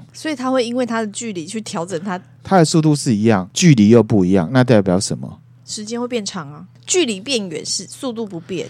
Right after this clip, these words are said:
Speaker 2: 光线直线行进的时候，
Speaker 1: 对。
Speaker 2: 它的距离比较短，它的速度是一样的。所以假设它的距离是 n 好了，它在测地上面、测地线上面，它的距离是比较长，因为它是弯曲线嘛，
Speaker 1: 对。
Speaker 2: 表示它的时间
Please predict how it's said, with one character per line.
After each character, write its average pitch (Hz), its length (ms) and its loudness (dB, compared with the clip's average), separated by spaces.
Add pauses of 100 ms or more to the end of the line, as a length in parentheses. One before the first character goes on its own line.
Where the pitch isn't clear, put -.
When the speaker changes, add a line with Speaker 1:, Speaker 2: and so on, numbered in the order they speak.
(160)
Speaker 2:
光 190 200 6
线 196 200 6
直 127 180 -4
线 143 200 0
行 113 180 -4
进 120 180 -2
的 110 80 -2
时 107 160 -2
候， 117 140 2
Speaker 1:
对。 104 60 -6
Speaker 2:
它 135 80 2
的 123 100 4
距 120 160 -4
离 98 100 -2
比 80 80 -10
较 98 120 -4
短， 87 360 -10
它 - 140 2
的 147 80 6
速 135 180 0
度 123 160 0
是 120 160 -6
一 90 120 -4
样 92 200 -4
的。 73 80 -14
所 139 220 4
以 139 60 4
假 92 200 -6
设 131 200 -2
它 120 180 -2
的 104 240 -2 (220)
距 131 240 -2
离 87 180 -6
是 113 160 -6 (120)
n 95 220 -6
好 78 180 -16
了， - 120 -20
它 156 140 0
在 156 100 8
测 147 180 6
地 135 160 4
上 123 220 -2
面、 123 180 -4
测 143 200 4
地 135 120 6
线 127 220 2
上 113 180 0
面， 117 80 -2
它 120 120 0
的 113 120 0 (140)
距 135 140 -2
离 101 120 -2
是 110 120 -4
比 95 40 -8
较 98 120 0
长， 85 200 -10
因 123 60 -2
为 135 60 -2
它 139 80 -2
是 131 80 -6
弯 113 200 -4
曲 110 220 -10
线 95 240 -6
嘛， - 140 -14
Speaker 1:
对。 - 160 -18
Speaker 2:
表 101 180 0
示 143 160 0
它 131 160 2
的 120 80 2
时 90 380 -4
间 98 280 -4